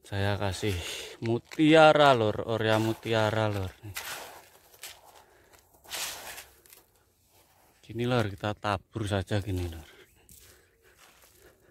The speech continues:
Nanti kan bisa kena semua itu hayatnya, Lor. Nih, kita tabur sana, Lor, nih.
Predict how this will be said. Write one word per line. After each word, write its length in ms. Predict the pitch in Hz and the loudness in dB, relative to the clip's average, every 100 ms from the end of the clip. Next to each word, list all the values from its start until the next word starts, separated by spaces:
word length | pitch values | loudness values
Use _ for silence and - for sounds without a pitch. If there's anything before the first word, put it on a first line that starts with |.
| _ _ _ _ _ _ - - - _ _ - - _ _ _ _ _ - - - - | _ _ _ _ _ _ -20 -18 -18 _ _ -20 -20 _ _ _ _ _ -20 -20 -20 -10
Nanti 240 | 107 107 | -6 -4
kan 240 | 113 113 107 | -2 -2 -2
bisa 240 | - 104 | -4 -6
kena 320 | 104 104 98 | -4 -4 -4
semua 480 | - 101 98 101 95 | -6 -8 -6 -4 -6
itu 160 | - 90 | -8 -12
hayatnya, 480 | 82 82 - - | -12 -14 -18 -20
Lor. 240 | 104 - - _ _ _ _ - _ _ - - _ - - | -20 -20 -20 _ _ _ _ -20 _ _ -20 -20 _ -20 -14
Nih, 160 | 90 - _ _ _ _ - - - - - | -14 -14 _ _ _ _ -20 -20 -20 -20 -20
kita 240 | - - - | -20 -20 -18
tabur 480 | - 60 - 101 - | -16 -16 -14 -14 -12
sana, 480 | - - - 139 - | -10 -12 -14 -16 -18
Lor, 280 | - - - - | -18 -20 -20 -20
nih. 160 | - | -20